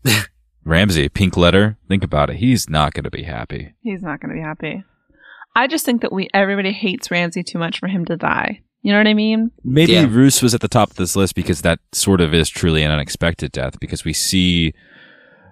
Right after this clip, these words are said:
Speaker 2: we know that that battle is probably cresting toward the end of the season, and, mm, folks can just assume at that point that maybe the Boltons haven't gone down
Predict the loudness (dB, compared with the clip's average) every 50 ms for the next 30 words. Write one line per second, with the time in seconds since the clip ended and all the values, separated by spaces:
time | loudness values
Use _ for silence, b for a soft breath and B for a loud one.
0 | b b b b -2 2 4 6 6 6 6 4 4 4 2 2 4 4 4 4
1 | 4 2 0 0 0 0 0 0 0 0 -2 -4 -2 2 2 2 2 2 0 -2
2 | -2 0 2 2 2 2 0 0 0 0 -2 -2 -2 -2 0 2 4 2 4 2
3 | 0 0 0 0 -2 -2 -4 -6 -8 -6 -4 -2 -2 0 2 2 0 0 0 -4
4 | -4 -2 -2 -2 -2 -2 -2 0 0 2 2 2 2 2 0 0 0 0 0 0
5 | 0 0 -2 0 2 2 2 2 2 2 2 0 0 0 -2 -2 0 0 0 0
6 | 0 0 0 0 0 0 0 0 2 2 4 2 2 0 -2 -6